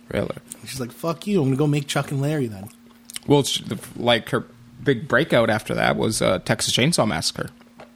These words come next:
Speaker 2: Mm-hmm.
Speaker 1: The remake of that.
Speaker 2: Mm-hmm. Mm-hmm. Yeah, absolutely. I think she wanted to be, like, a serious actress and just got,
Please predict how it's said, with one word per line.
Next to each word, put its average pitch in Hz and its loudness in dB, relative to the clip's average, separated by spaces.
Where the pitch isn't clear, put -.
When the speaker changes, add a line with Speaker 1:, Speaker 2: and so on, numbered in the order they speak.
Speaker 2:
Mm-hmm. 170 0
Speaker 1:
The 110 0
remake 117 2
of 117 -6
that. 143 2
Speaker 2:
Mm-hmm. 147 0
Mm-hmm. - -8
Yeah, 127 -2
absolutely. 120 -4
I - -16
think 226 4
she 208 2
wanted 156 4
to 135 2
be, 135 4
like, 123 -2
a 123 -2
serious 120 -2
actress 104 -8
and 98 -12
just 104 -10
got, 95 -12